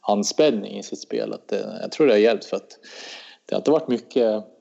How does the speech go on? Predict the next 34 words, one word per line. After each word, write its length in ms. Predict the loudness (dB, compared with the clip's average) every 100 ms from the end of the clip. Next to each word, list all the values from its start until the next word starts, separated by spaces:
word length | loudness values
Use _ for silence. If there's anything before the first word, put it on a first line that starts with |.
| _
negativitet 960 | -6 0 0 2 -2 0 4 2 2 -6
eller 200 | -6 -6
burop 500 | -2 -2 -2 -4 -8
och 80 |
så. 100 | -6
Det 140 | -2 2
har 120 | 2
varit, 280 | 2 0 -4
eh, 300 | -4 -4 -10 -18 _ _ _ _ _ _ _ -14 -12 -14 -8
viklacken 840 | 0 0 2 -2 -2 -4 -4 -6 -12 _ _
och 480 | -10 -6 -6 -8 -14 _ _ _ _ _ _ _ _ _ -12
supportrar 580 | -4 -2 2 2 2 -2
generellt 400 | -2 0 -2 -4
har 60 | -4
hållit 260 | -2 0
låda 340 | 0 2 0 0
på 100 | -2
ett 120 | -4
positivt 500 | -2 -4 -6 -16 -14
sätt 200 | -12 -12
så 160 | -10 -8
här 120 | -6
långt. 220 | -8 -8
Det 180 | -2 0
tycker 260 | 0 0 0
jag 80 | -2
de 60 |
ska 160 | -4 -6
ha 60 | -2
cred 280 | 0 0
för, 220 | -2 -10 -10
att 160 | -10
det 160 | -6 -4
har 240 | -4 -6